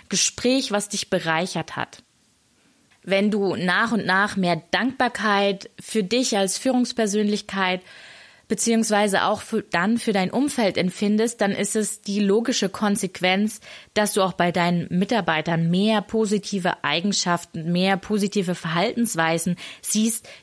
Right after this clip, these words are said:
die du vorher vielleicht gar nicht gesehen hast.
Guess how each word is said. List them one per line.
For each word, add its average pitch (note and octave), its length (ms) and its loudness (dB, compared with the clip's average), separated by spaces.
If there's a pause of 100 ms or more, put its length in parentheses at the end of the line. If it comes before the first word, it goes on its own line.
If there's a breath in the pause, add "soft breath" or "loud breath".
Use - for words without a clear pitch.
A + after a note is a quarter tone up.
die G#3 120 0
du G3+ 100 0
vorher A#3 400 2
vielleicht G3 420 0
gar E3+ 220 2
nicht A3 220 0
gesehen F#3+ 500 0
hast. - 440 -8